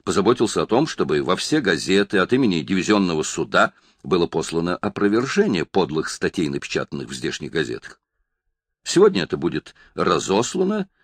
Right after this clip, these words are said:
и полагаю, что я со своей стороны сделал все, чтобы загладить шумиху, поднятую этими штатскими мерзавцами, этими подлыми мадьярскими газетчиками.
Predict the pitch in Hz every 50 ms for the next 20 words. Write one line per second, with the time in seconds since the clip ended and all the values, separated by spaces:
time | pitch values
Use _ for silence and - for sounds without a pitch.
0 | _ _ - 73 78 80 82 82 - 87 87 87 80 95 110 139 160 202 190 -
1 | - - - 135 127 117 107 98 87 87 87 87 - - 87 - - 78 73 71
2 | 85 101 - - - 143 165 175 190 190 165 131 - 95 101 104 110 123 127 -
3 | - - 285 226 - - - 78 64 78 71 69 65 - 82 87 78 82 87 78
4 | - 71 - - - - 78 76 98 147 170 - 208 190 - 98 90 87 85 98
5 | 98 - - 85 78 - 85 82 80 - - - _ - - - - 101 90 -
6 | - - 85 87 87 87 87 98 92 - - 120 101 - - - 90 85 80 -
7 | _ _ _ _ _ _ _ _ - - 78 - - 90 85 71 - _ _ _
8 | _ _ _ _ - 104 120 135 139 135 151 151 151 151 151 143 131 104 92 98
9 | 95 - 73 69 104 113 98 - - - 92 101 101 85 78 98 95 - 110 -
10 | - - - - - - -